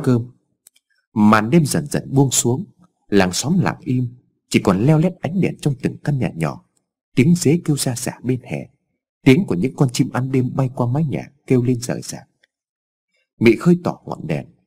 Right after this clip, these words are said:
rồi lấy áo ra ngồi đơm lại khuya, chờ cậu Tư về. Không biết đã là mấy giờ, nhưng có lẽ rằng trời đã khuya lắm mà cậu Tư vẫn chưa về. Mị lo lắng cứ đi ra đi vào và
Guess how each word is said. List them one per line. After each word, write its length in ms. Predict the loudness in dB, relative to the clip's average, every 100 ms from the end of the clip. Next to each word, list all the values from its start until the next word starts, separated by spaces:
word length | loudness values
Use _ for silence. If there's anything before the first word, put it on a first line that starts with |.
| _ _
rồi 180 | 2 2
lấy 160 | 2
áo 200 | 0 -2
ra 120 | 0
ngồi 200 | -2 -2 -4
đơm 180 | -4 -4
lại 180 | -10 -10
khuya, 240 | -2 -2 -2 _ _ _ _
chờ 180 | -4 -4 -4
cậu 160 | -10 -4
Tư 140 | -4 -4
về. 160 | -12 -14 _ _ _ _ _ _ _ _
Không 280 | 2 4 4
biết 160 | 0 -2
đã 140 | -6
là 100 | -6
mấy 240 | -8 -6 -6
giờ, 240 | -6 -8 -10 _ _ _ 0
nhưng 160 | 0
có 120 | 2
lẽ 160 | 0 -2
rằng 200 | -6 -8 -8
trời 160 | -16 -10
đã 100 | -10
khuya 260 | -2 -2
lắm 240 | 0 -4 -8 -14 _ _ _
mà 120 | -6 -6
cậu 160 | -12 -6
Tư 160 | -6 -6
vẫn 100 | -10 -6
chưa 180 | -6 -6
về. 140 | -10 -14 _ _ _ _ _ _ 2
Mị 140 | 2
lo 260 | 4 2 2
lắng 220 | -4 -6 -10 2
cứ 100 | 2
đi 160 | 4
ra 180 | 0 -4
đi 160 | -4 -8
vào 160 | -10 -10 _ _
và 100 | -16